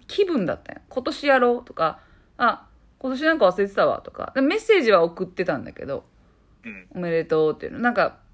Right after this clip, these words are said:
Speaker 1: プレゼントを送るとかっていうことに関して、すごいやらなきゃいけないリストからちょっと外れとるんよ。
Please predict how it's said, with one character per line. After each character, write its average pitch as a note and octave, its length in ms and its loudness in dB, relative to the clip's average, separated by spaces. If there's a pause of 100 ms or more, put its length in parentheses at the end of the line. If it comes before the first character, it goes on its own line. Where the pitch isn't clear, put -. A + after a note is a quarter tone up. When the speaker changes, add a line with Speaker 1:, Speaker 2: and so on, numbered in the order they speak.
(120)
Speaker 1:
プ A3 100 -4
レ G#3+ 100 2
ゼ G3+ 140 -2
ン E3+ 120 -6
ト C3+ 200 -4
を - 120 -6
送 F3+ 240 -4
る B3 140 0
と - 100 -2
か - 120 -8
っ - 40 -16
て - 200 -12
い F3 120 -4
う E3 60 -4
こ G3 140 -10
と E3+ 300 -4
に E3+ 140 -12
関 E3+ 280 -6
し - 100 -16
て、 E3 340 -4 (300)
す - 140 -10
ご C#4 160 4
い G3+ 200 -2
や G#3 100 2
ら E4 100 4
な F#4+ 140 -4
き D4 80 -4
ゃ - 40 4
い G3 80 0
け G3+ 120 -2
な F#3+ 100 2
い F3+ 80 0
リ G#3 140 -2
ス - 140 -16
ト E3 140 -2
か D#3 160 -2
ら D#3+ 60 0
ち A#3+ 60 0
ょ A#3+ 60 4
っ - 20 -8
と G3 60 -6
外 A3+ 260 0
れ E4+ 100 0
と F4 140 -4
る A#3+ 120 -4
ん A#2+ 80 -6
よ。 - 100 -12